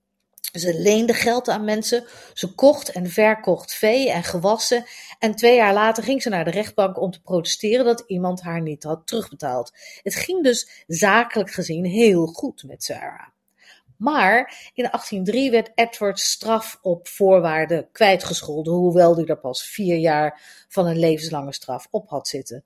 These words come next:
Maar dat gebeurde wel vaker in die tijd, want ze hadden mensen nodig die werkten. En zolang ze gevangen zaten, deden ze te weinig en moest de staat ze ook te eten geven. Dus het was vaak slimmer om mensen vrij te laten. Maar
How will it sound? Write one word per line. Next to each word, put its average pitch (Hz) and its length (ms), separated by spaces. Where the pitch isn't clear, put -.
Maar 202 360
dat 240 160
gebeurde 262 260
wel 240 120
vaker 277 400
in 180 140
die 175 120
tijd, 185 240
want 226 160
ze 262 60
hadden 240 280
mensen 269 360
nodig 196 360
die 190 260
werkten. 196 560
En 214 140
zolang 226 460
ze 190 160
gevangen 254 460
zaten, 165 440
deden 233 300
ze 196 100
te 190 120
weinig 160 460
en 208 360
moest 208 360
de 175 60
staat 202 440
ze - 160
ook 175 240
te - 120
eten 254 340
geven. 139 580
Dus 254 140
het 247 100
was 262 280
vaak 196 260
slimmer 208 460
om 214 160
mensen 170 320
vrij 247 280
te 202 120
laten. 143 480
Maar 226 440